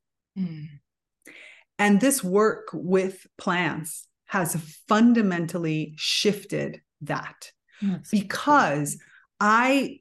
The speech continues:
Speaker 2: now don't have to think about dieting.
Speaker 1: Mm-hmm.
Speaker 2: I eat
Speaker 1: Mm-hmm.
Speaker 2: based on a relationship. Therefore, I try not to take too much.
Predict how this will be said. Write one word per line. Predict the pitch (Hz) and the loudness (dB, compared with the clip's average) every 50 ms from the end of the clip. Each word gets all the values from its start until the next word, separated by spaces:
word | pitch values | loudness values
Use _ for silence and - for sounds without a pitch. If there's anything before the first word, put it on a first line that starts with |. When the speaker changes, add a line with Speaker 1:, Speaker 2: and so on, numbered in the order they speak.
| - | -4
Speaker 2:
now | 170 180 196 190 202 196 196 190 180 165 156 156 160 160 160 156 | 2 4 4 4 4 4 2 2 2 2 2 0 0 -2 -2 -2
don't | - 190 185 208 214 | -4 -2 -2 -2 -2
have | 170 208 226 247 240 - | 0 0 0 0 0 0
to | - 185 | -2 -2
think | 185 196 180 165 - | -2 -2 -4 -2 -2
about | 165 156 156 156 160 160 151 156 - - - 160 147 | -2 -2 0 0 0 0 0 -4 -6 -10 -12 -10 -6
dieting. | - 160 160 175 175 175 170 165 160 151 160 196 233 262 262 262 - _ _ - | -4 -4 -2 -2 -2 -2 -2 0 -2 0 0 2 2 2 0 -2 -10 _ _ -6
Speaker 1:
Mm-hmm. | 190 180 180 160 170 165 160 | -4 -4 -4 -6 -8 -6 -2
Speaker 2:
I | 175 190 208 214 226 226 226 226 226 208 - - _ - | 0 2 2 2 2 2 0 0 -2 -4 -8 -10 _ 0
eat | 220 220 233 262 302 330 - - - - - - _ _ _ _ - | 2 4 4 4 2 2 -2 -6 -8 -10 -12 -16 _ _ _ _ -4
Speaker 1:
Mm-hmm. | 180 180 180 175 170 165 165 | -2 -2 -2 -2 -4 -2 2
Speaker 2:
based | 180 196 202 220 208 196 - - - - | 2 2 2 2 0 -2 -6 -8 -6 -4
on | 185 190 196 185 | -2 0 0 0
a | 175 | 0
relationship. | 165 170 175 175 175 175 175 180 180 180 - 175 160 156 147 - - 143 143 - - - - _ _ _ _ _ - | 0 0 0 0 0 0 0 0 -2 -2 -4 -4 -2 -2 -2 -4 -6 -6 -8 -10 -12 -16 -20 _ _ _ _ _ -2
Therefore, | 180 202 220 214 214 - 208 190 190 185 190 - 175 | 0 0 0 0 -2 0 0 2 2 0 -2 -4 -2
I | 185 185 180 | -2 -2 -2
try | 180 - 190 175 170 | -2 -2 -2 -2 -2
not | 175 175 170 165 165 160 165 | 0 0 0 -2 -2 -2 -4
to | - 185 | -6 -8
take | 175 - - 165 156 156 165 - - _ _ - | -6 -4 -4 -4 -4 -6 -8 -14 -20 _ _ -10
too | - - 165 | -6 -2 -2
much. | 151 147 170 247 285 - - - - - - | 0 2 2 0 0 -2 -6 -14 -14 -16 -20